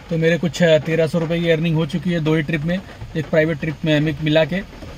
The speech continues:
तो अब देखते हैं आगे airport पे फिर खड़े हैं। Token बहुत ज़्यादा है, सौ के ऊपर है। Token बता देता हूँ आपको कितना है, वन ट्वेंटी फ़ाइव, वन थर्टी token चल रहा है। तो wait करते हैं एक घंटा, अभी इधर उधर घूम के मतलब नहीं है, क्योंकि एक भाड़ा और मिल गया तो अपना काम हो जाएगा।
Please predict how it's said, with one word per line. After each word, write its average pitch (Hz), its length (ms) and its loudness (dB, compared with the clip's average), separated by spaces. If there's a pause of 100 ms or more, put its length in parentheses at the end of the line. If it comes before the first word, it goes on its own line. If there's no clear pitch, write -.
(220)
तो 151 400 2
अब 147 100 0
देखते 151 340 0
हैं 170 60 0
आगे 160 140 2
airport 156 340 2
पे 165 100 -4
फिर 165 160 0
खड़े 160 240 2
हैं। 175 160 4
Token 156 320 2
बहुत 156 140 2
ज़्यादा 143 280 0
है, 160 120 4
सौ 139 220 0
के 151 100 -2
ऊपर 143 220 -2
है। 160 180 -8
Token 147 260 0
बता 151 200 2
देता 165 180 2
हूँ 165 100 0
आपको 151 160 -2
कितना 160 240 -4
है, 180 80 -6 (400)
वन 170 160 4
ट्वेंटी 175 280 2
फ़ाइव, 175 200 4
वन 175 160 -2
थर्टी 156 260 -2
token 170 300 -2
चल 180 180 2
रहा 180 140 4
है। 190 80 0 (420)
तो 160 160 0
wait 170 220 0
करते 190 280 2
हैं 190 160 4
एक 170 80 -2
घंटा, 165 300 2
अभी 156 180 0
इधर 147 160 0
उधर 156 200 0
घूम 151 180 0
के 180 100 -2
मतलब 175 300 0
नहीं 185 140 4
है, 185 100 2
क्योंकि 165 240 -2
एक 156 160 -2
भाड़ा 160 220 4
और 165 100 2
मिल 165 160 -2
गया 160 120 2
तो 160 80 -2
अपना 160 200 -4
काम 160 220 0
हो 165 80 0
जाएगा। 170 300 0